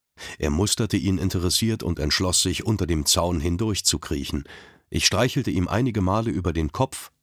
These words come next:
rollte den Kaugummi zu einem Bällchen und schleuderte es mit aller Kraft ans andere Ende des Bahnsteigs. Der Hund schoss ihm nach. Zufrieden trat ich die Heimreise an. In der Bahn sagte ich mir immer wieder,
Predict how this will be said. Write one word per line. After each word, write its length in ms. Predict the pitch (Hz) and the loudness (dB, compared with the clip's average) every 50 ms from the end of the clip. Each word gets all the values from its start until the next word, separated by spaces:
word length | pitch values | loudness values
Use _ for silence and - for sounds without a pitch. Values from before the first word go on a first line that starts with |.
| - | -4
rollte 380 | - 69 85 104 117 107 123 95 | 0 2 2 2 2 0 0 0
den 180 | 82 80 80 | 0 -2 -2
Kaugummi 500 | 76 - 95 98 110 98 104 98 98 95 | 0 0 0 0 2 2 2 2 2 2
zu 160 | 87 - 98 - | 0 0 0 0
einem 260 | - 80 78 76 73 | 0 0 0 0 0
Bällchen 560 | - 82 92 104 107 - - 110 98 95 - - - - _ - | 0 0 0 0 0 0 0 2 2 0 -2 -6 -16 -20 _ -4
und 160 | - 82 - | -2 0 2
schleuderte 460 | - - 95 107 117 104 110 95 104 | 2 2 2 2 2 2 0 0 0
es 200 | 85 - - - | 0 2 2 2
mit 200 | - 90 - - | 2 0 -2 0
aller 220 | - 113 104 92 87 | -2 0 0 -2 -2
Kraft 400 | - - 90 95 95 - - - | -2 -2 0 0 0 -2 -2 -2
ans 180 | 69 82 - | 0 0 0
andere 400 | - 90 92 92 92 85 82 78 | 0 2 2 2 2 0 0 0
Ende 220 | 71 85 85 82 76 | 0 0 0 0 0
des 160 | 78 - - | 0 0 0
Bahnsteigs. 640 | - 73 67 64 69 - - 76 62 64 - - - - - - - | 0 -2 -2 0 -2 -2 -2 -2 -2 -2 -2 -2 -2 -4 -16 -8 -4
Der 140 | - 85 71 | -2 -2 0
Hund 240 | - 101 101 92 90 | 2 2 2 2 0
schoss 360 | - - - - 87 - - | 0 0 2 2 2 0 0
ihm 280 | - - 90 80 78 78 | 0 0 0 0 0 0
nach. 360 | 65 50 50 50 - - - _ _ _ _ _ _ _ _ _ _ _ _ _ _ _ _ _ _ _ - - - - - - - - | -2 -4 -6 -8 -8 -10 -14 _ _ _ _ _ _ _ _ _ _ _ _ _ _ _ _ _ _ _ -18 -18 -16 -16 -18 -20 -4 0
Zufrieden 680 | - - 101 - - 90 104 107 104 104 95 85 78 - _ _ _ | 2 2 2 2 2 2 2 2 2 2 0 0 -2 -6 _ _ _
trat 280 | - - 85 82 80 - | -4 -2 0 0 -2 -2
ich 120 | - 80 | -6 -4
die 160 | - 95 80 69 | -2 0 0 2
Heimreise 600 | 87 82 71 69 - 53 50 57 - - - - | 2 0 0 -2 -4 -6 -4 -4 -4 -6 -6 -8
an. 200 | - - - - _ _ _ _ _ _ _ _ _ _ _ _ _ _ _ _ _ _ _ _ _ _ _ _ _ _ _ _ _ _ _ _ _ _ _ _ _ _ _ _ - | -8 -10 -12 -16 _ _ _ _ _ _ _ _ _ _ _ _ _ _ _ _ _ _ _ _ _ _ _ _ _ _ _ _ _ _ _ _ _ _ _ _ _ _ _ _ -4
In 180 | - 101 101 | 0 0 2
der 100 | 98 98 | 2 2
Bahn 260 | 80 82 85 98 113 110 | 2 2 2 2 2 2
sagte 320 | 98 98 104 104 - - | 2 2 0 0 -2 -4
ich 140 | - 95 - | -2 -2 0
mir 160 | 101 101 101 | 0 0 2
immer 220 | 78 95 98 92 90 | 2 0 0 0 0
wieder, 280 | 95 98 107 104 98 | 0 0 0 0 -2